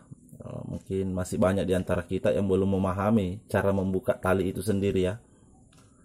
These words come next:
supaya agar tidak terhambur ya. Karena di awal-awal saya kemarin dalam pembuatan, proses pembuatan jaring ya,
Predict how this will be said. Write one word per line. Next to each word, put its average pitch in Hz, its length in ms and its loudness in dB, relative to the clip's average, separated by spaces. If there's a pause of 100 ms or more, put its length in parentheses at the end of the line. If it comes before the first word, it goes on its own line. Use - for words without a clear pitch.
(320)
supaya 107 800 2 (320)
agar 95 240 0
tidak - 320 -2
terhambur 92 480 0
ya. 104 240 -2
Karena 117 480 2 (400)
di 110 160 0
awal-awal 117 560 8
saya 113 240 2
kemarin 110 400 4
dalam 104 240 2
pembuatan, 104 480 4
proses 101 480 0
pembuatan 104 400 6
jaring 98 480 4 (640)
ya, 98 240 -2